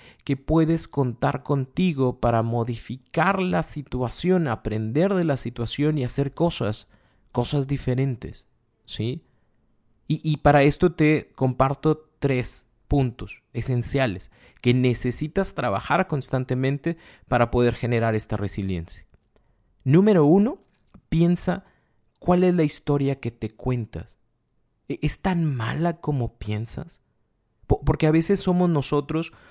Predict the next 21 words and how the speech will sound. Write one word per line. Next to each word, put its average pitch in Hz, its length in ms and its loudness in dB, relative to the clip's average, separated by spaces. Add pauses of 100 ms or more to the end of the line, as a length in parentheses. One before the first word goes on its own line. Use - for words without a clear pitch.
(160)
los 131 340 0
que 131 460 -2
lamentablemente 143 1160 0
vemos 139 400 -2
una 139 220 -2
situación 135 720 -6 (480)
sumamente 156 720 0
trágica 123 800 -6 (400)
y, - 160 -10 (300)
y, 143 520 -6
y 147 180 -2
la 147 180 2
realidad 151 500 4
es 208 160 0
que 196 140 0
las 151 200 0
cosas 180 640 0 (260)
simple 175 420 0
y 175 40 4
sencillamente 170 720 2
son. 208 400 -6